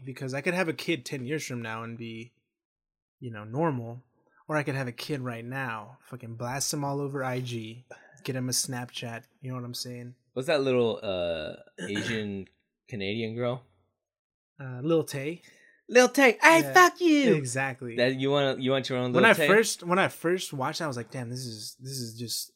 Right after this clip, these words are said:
Speaker 1: modern humanity at its worst." But now I'm thinking, "Damn, that's actually, goddamn,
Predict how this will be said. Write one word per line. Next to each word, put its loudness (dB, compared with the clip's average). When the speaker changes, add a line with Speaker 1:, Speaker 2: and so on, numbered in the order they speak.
Speaker 1:
modern -8
humanity -10
at -16
its -16
worst." -12
But -6
now 2
I'm 0
thinking, -8
"Damn, 2
that's -2
actually, -4
goddamn, -6